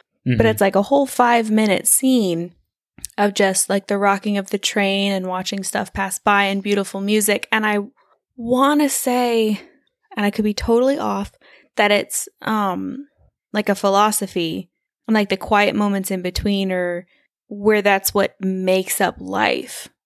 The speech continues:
Speaker 2: And so finding, like, the beauty and the quiet in those moments,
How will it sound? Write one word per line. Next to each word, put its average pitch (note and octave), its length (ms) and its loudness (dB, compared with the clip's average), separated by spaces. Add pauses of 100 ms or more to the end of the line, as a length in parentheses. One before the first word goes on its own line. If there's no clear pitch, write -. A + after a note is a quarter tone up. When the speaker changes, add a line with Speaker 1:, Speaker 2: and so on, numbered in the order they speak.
(400)
Speaker 2:
And G3+ 140 0
so F#3+ 180 2
finding, G3 400 0
like, F#3+ 320 -4
the G3 160 -4
beauty G3+ 380 2
and F#3 100 -2
the F#3 60 -6
quiet F#3+ 340 2
in G3+ 100 -2
those F#3 220 -4
moments, F#3+ 680 -2